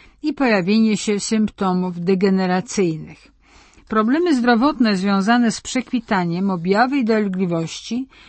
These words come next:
mogą być eliminowane albo redukowane dzięki leczeniu hormonami i do niedawna hormonalna terapia zastępcza uważana była za najlepszy i najkorzystniejszy dla zdrowia kobiet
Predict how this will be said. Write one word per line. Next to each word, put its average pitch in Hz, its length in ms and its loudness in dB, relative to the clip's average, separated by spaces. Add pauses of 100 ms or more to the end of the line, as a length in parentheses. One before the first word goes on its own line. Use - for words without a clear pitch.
(200)
mogą 294 480 2
być 254 360 -4
eliminowane 226 1040 0
albo 214 400 -2
redukowane 202 1000 -2 (340)
dzięki 262 420 0
leczeniu 247 480 2
hormonami 208 920 0
i 214 40 -2
do 208 180 0
niedawna 220 760 0 (360)
hormonalna 214 720 2
terapia 180 500 -4
zastępcza 170 760 -4
uważana 214 520 0
była 262 280 -2
za 240 180 0
najlepszy 240 640 0
i 220 160 0
najkorzystniejszy 226 1200 0
dla 180 240 0
zdrowia 196 480 -2
kobiet 185 540 -4